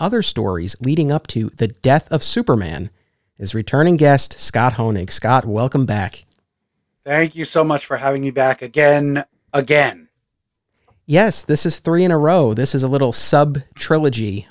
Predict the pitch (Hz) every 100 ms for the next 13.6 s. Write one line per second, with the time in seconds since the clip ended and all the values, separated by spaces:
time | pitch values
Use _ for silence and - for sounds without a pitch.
0 | 123 120 - 131 131 127 131 - 127 117
1 | 120 127 131 127 113 - 123 123 120 -
2 | 110 107 120 110 - _ 127 110 113 92
3 | - _ _ _ _ _ 131 131 127 -
4 | 151 170 220 - 208 - - 147 151 -
5 | 180 208 127 117 95 131 135 - 127 -
6 | 156 - 143 139 135 170 175 - 117 113
7 | 107 107 - _ _ _ _ _ _ _
8 | _ 131 131 120 156 180 143 107 - 113
9 | 110 123 117 113 120 113 - 120 131 143
10 | 127 123 110 - - 156 - 143 - 143
11 | 135 123 110 - - 147 143 - - _
12 | _ _ _ _ 135 117 170 170 139 110
13 | 113 107 107 104 98 -